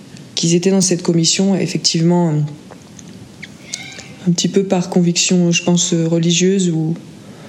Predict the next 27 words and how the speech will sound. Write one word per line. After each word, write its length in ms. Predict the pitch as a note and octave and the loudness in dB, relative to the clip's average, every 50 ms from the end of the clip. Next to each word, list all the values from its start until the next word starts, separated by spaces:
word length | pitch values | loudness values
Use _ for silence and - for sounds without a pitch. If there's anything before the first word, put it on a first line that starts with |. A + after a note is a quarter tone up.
| - - - - - - - - - - - | -20 -20 -20 -18 -18 -18 -18 -18 -8 -2 -2
ou 60 | E3+ | 2
personnelle, 680 | - F#3 F#3 F#3 - - G3 F#3+ G3 G3+ G#3 G3+ G3 | 2 2 2 2 2 2 4 4 4 2 2 0 0
pas 120 | G3 F#3+ F#3 | 0 0 0
forcément 540 | F#3 F#3+ F3+ - - G3 F#3 F#3+ F#3+ F#3+ F3+ | 0 0 0 0 2 4 4 4 4 4 2
pour 260 | F3+ F#3 F#3 F3+ F3+ | 2 2 2 4 4
aider. 320 | F3+ E3+ E3+ F#3+ A3 C4+ - - - - - - | 4 4 4 4 2 2 0 -2 -6 -6 -4 -2
Et, 220 | F#3 F#3 F3+ F3 F3 | 0 2 2 2 2
euh, 500 | F3 E3+ E3+ E3+ E3+ E3+ F3 F3 F3+ F#3 F#3 F#3 F#3 - - - - - - - - - - - - - | 0 0 0 0 0 0 0 0 0 -2 -2 -4 -8 -16 -18 -18 -18 -20 -20 -20 -20 -20 -20 -8 -2 0
et 120 | F3+ F3 | 2 2
on 100 | E3+ E3+ | 4 4
m'a 120 | E3+ E3 | 2 2
surtout 320 | E3 - F#3+ - - G#3+ G#3 | 2 0 -2 -4 -2 -2 -2
fait 200 | - - F3+ E3+ | 0 0 0 0
peur, 440 | F3+ F3 E3+ F#3 A3 B3+ C4 B3 - | 2 0 0 2 2 2 2 2 2
euh, 140 | F#3 F3 | 0 2
en 180 | E3 D#3+ D#3+ D#3 | 2 0 2 2
me 100 | D#3+ D#3 | 2 2
disant 340 | D#3 D#3+ D#3+ - - F3+ F3+ | 2 2 0 2 2 2 2
que 80 | F3 | 2
si 140 | - - E3+ | 2 0 0
j'allais 200 | D#3 D#3+ D#3 E3 | 0 0 0 2
dans 220 | F3 E3 D#3 - D#3 | 2 0 0 2 2
un 80 | D#3+ | 2
autre 140 | E3 E3 E3 | 2 0 0
pays, 420 | - D#3+ D#3 D#3+ D#3+ E3+ E3 D#3 | 0 0 2 2 2 2 0 0
j'allais, 340 | D#3 - D3 D3+ D#3 D3+ D#3 | 0 0 0 0 0 0 0
euh, 280 | D3 C#3+ C#3 C3+ C3 | 0 -2 -2 -2 -4